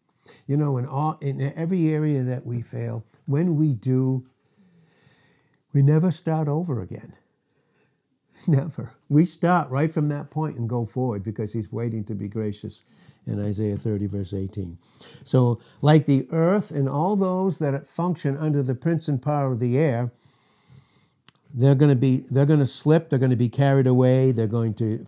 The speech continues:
they're gonna be fallen down, they're going to be exceedingly ready for a fall if they haven't already fallen. And this has to do with these random thing, these thoughts. Because even this verb in the original Hebrew, this verb,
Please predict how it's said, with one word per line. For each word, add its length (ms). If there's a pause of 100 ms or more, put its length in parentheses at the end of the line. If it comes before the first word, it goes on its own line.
they're 260
gonna 180
be 120
fallen 520
down, 540 (460)
they're 100
going 320
to 140
be 320
exceedingly 920
ready 520
for 240
a 60
fall 440
if 120
they 120
haven't 300
already 340
fallen. 500 (460)
And 100
this 200
has 300
to 100
do 200
with 200
these 220
random 360
thing, 340
these 220
thoughts. 560 (1600)
Because 480
even 380
this 200
verb 560
in 240
the 140
original 540
Hebrew, 440
this 220
verb, 440